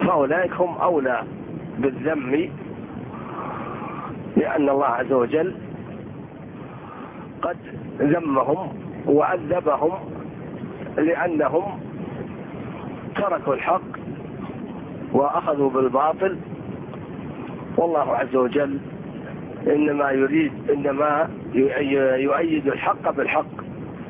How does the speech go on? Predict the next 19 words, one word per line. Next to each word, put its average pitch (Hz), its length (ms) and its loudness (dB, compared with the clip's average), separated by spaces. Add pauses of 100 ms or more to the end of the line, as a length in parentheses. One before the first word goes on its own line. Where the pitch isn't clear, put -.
(440)
ويؤي-، 139 480 4
ويؤيد 147 840 4
أهل 139 260 4
الحق 165 320 2 (360)
بالحق، - 520 0 (1200)
ولا 190 220 4
يخفى 143 260 0
على 135 240 4
الله 135 120 4
عز 123 220 2
وجل 135 400 4 (220)
من 131 200 4
كان 147 260 4
على 123 300 4
باطل 175 500 2
ومن 143 300 4
كان 139 260 2
على 123 400 2 (140)
حق. 135 220 0